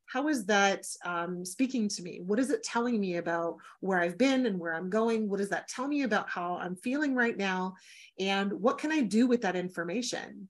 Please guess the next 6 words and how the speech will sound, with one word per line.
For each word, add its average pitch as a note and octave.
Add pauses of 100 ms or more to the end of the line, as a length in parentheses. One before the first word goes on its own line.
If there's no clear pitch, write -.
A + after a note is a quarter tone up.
You F#3
know, F#3+
it's -
like, F#3 (640)
instead, A3
uh, F#3